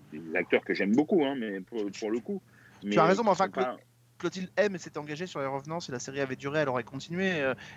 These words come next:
Speaker 2: et
Speaker 1: Oui,
Speaker 2: Nicole
Speaker 1: oui,
Speaker 2: Garcia,
Speaker 1: oui.
Speaker 2: et Nicole Garcia, son rôle est facilement, pardon,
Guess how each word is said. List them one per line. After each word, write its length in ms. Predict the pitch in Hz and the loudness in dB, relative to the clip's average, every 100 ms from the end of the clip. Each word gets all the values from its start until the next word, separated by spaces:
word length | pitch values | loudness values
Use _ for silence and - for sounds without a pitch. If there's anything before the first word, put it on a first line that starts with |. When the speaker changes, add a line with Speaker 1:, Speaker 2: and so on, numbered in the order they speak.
| 101 | -2
Speaker 2:
et 80 | 104 | 0
Speaker 1:
Oui, 80 | 127 | 4
Speaker 2:
Nicole 160 | 147 | 4
Speaker 1:
oui, 80 | 160 | 4
Speaker 2:
Garcia, 300 | 135 151 - | 2 0 -4
Speaker 1:
oui. 60 | 165 | -4
Speaker 2:
et 20 | |
Nicole 240 | 160 170 | -2 0
Garcia, 260 | 160 156 202 | 2 2 0
son 160 | - | -2
rôle 160 | 160 185 | -4 -4
est 60 | 139 | -4
facilement, 600 | 156 - 147 151 170 - - | -6 -6 -6 -4 -6 -6 -6
pardon, 400 | 117 131 165 | -6 -4 -6